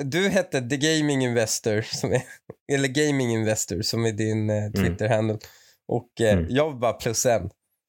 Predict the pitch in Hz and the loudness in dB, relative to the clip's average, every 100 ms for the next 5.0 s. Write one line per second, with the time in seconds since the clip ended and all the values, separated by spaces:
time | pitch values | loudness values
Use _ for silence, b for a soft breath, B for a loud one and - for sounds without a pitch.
0 | _ 104 101 - 120 120 117 113 117 110 | _ -4 -4 0 0 2 0 0 0 0
1 | 95 - - _ _ _ _ _ _ 120 | -2 -8 -12 _ _ _ _ _ _ 0
2 | 117 113 113 117 120 120 120 120 123 117 | 2 4 2 2 2 2 2 2 2 4
3 | 117 110 127 135 139 135 131 131 127 123 | 2 0 -2 0 2 2 0 0 2 2
4 | 117 107 143 151 - 160 156 156 135 | 0 -2 0 -2 0 0 2 0 -6